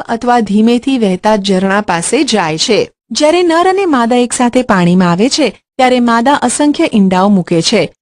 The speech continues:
મરઘીના ઈંડાની જેમ દેડકાના ઈંડા કવચથી ઢંકાયેલા હોતા નથી તથા તે અપેક્ષાકૃત ઘણા કોમળ હોય છે. જેલીનું એક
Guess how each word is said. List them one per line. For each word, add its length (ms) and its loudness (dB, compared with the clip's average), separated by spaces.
મરઘીના 420 0
ઈંડાની 440 0
જેમ 280 0
દેડકાના 520 0
ઈંડા 300 0
કવચથી 520 0
ઢંકાયેલા 500 0
હોતા 360 -2
નથી 420 0
તથા 300 0
તે 80 0
અપેક્ષાકૃત 800 0
ઘણા 300 0
કોમળ 400 0
હોય 240 0
છે. 320 -2
જેલીનું 560 0
એક 120 -4